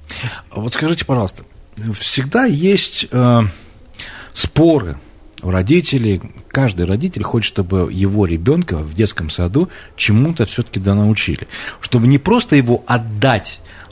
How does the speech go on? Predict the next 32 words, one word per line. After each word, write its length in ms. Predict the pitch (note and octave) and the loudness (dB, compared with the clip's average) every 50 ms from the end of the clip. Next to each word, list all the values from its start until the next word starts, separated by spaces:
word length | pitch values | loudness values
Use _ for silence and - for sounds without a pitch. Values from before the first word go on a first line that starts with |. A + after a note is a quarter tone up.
| - | -6
туда 400 | - A2+ A2+ A2+ G#2 A#2 G#2 F2 | 0 0 2 2 2 2 2 0
вот, 300 | E2+ F2 F2+ F2 - - - | 0 -2 -4 -4 -4 -6 -4
э, 40 | F#2+ F#2+ F#2 F2 | -2 0 0 2
на 320 | F#2+ G#2 G#2+ G#2 G2+ G2 G2 | 4 4 4 6 4 4 4
восемь 400 | G2+ A#2 B2 G#2+ - G2+ G2 F#2+ | 2 2 2 2 0 -2 -4 -4
часов, 400 | - - - B2+ A2+ F#2+ - F#2 | -4 -4 -2 -2 -2 -2 -4 -4
там, 140 | F#2 G#2 F#2 F2+ | -2 -2 0 0
девять, 440 | F#2+ F#2 F#2+ A2 A2+ A2+ F#2+ F2+ - | -2 -2 2 2 2 2 2 0 -2
там, 180 | - F2 E2+ F#2 | -2 0 2 4
или 100 | F#2+ G2 | 4 4
на 140 | G#2+ G#2+ G#2 | 4 4 4
десять 300 | G#2 G#2 F#2+ - - E2 | 2 2 0 0 -4 -6
для 120 | F2+ F#2 | -6 -4
того, 200 | - G#2 G2 G2 | -2 0 0 0
чтобы 200 | - - G2 F2+ | -2 -2 -4 -2
за 100 | G2 G2+ | 2 2
ним 140 | G#2+ G#2+ F#2+ | 4 4 2
при-, 160 | - - G#2+ | 2 0 -2
присмотрели, 800 | G2+ - - B2+ A#2+ - - B2+ C3+ C3 - A3+ C4+ C4 G#3 C#3 | 0 0 0 0 0 2 2 0 0 2 2 2 2 4 4 2
чтобы 220 | A2 - - - - | 2 0 -4 -4 0
он 160 | G#2+ G2+ G2+ | 0 2 2
никуда 380 | G2+ G2 - - A2 G#2+ G#2+ G2+ | 2 0 0 -2 0 0 2 2
<laughs> 40 | |
ничего 400 | G2+ G#2 - - B2+ G#2+ G#2 G#2 | 2 0 0 0 -2 0 0 0
там 200 | G2+ A2+ G2+ G#2+ | 0 2 2 2
па-, 120 | - - C3 | 2 0 -2
па-, 220 | - - - D#3 | -2 -2 -2 -2
палец 400 | - - C3+ B2 A#2 G#2 - - | -2 0 0 0 0 0 0 0
не 140 | G#2 G#2 G2+ | 0 0 0
сунул 240 | - - G2+ G2 F#2+ | 0 0 0 2 2
в 60 | F#2 | 2
розетку. 360 | G2 G2 G2+ G2+ - - - | 2 0 0 0 -2 -4 -8